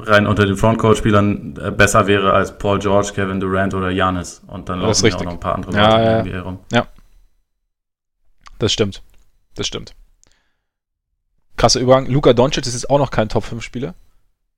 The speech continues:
Speaker 2: <laughs>
Speaker 1: Das, das ist jetzt ein Übergang.
Speaker 2: Der ist gut, ne?
Speaker 1: Sehr gut.
Speaker 2: Wie wir den
Speaker 1: Ja.
Speaker 2: letzten Spielen sehen. Nein, äh, die Mavs waren bei vierunddreißig Komma fünf. Oh. Da warst du drunter.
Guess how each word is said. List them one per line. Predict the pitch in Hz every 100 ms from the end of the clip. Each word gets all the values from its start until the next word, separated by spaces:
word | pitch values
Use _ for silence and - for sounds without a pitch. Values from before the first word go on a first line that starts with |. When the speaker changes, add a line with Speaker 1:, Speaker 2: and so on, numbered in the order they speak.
| _
Speaker 2:
<laughs> | - 120 - - - -
Speaker 1:
Das, | 127 -
das | 135 143
ist | 143 135
jetzt | 127 113 143
ein | 113
Übergang. | 151 123 - 113 -
Speaker 2:
Der | 135
ist | 147
gut, | 151
ne? | 127
Speaker 1:
Sehr | 95 92
gut. | - - - - -
Speaker 2:
Wie | 180
wir | 185
den | 156
Speaker 1:
Ja. | 156
Speaker 2:
letzten | - -
Spielen | - 175 160
sehen. | 139 175 269 - -
Nein, | 123 131 135
äh, | 120 131 131
die | 143
Mavs | 139 196 - 214
waren | 151 156
bei | 151 147
vierunddreißig | - 214 196 165 165
Komma | 139
fünf. | 190 - - - - - _ _ 131
Oh. | 135 117 117 110 107 101 101 - - _ _ _ _ _ _ _ _ _ _ _ _ _ -
Da | 117
warst | 127 -
du |
drunter. | 127 135 160 -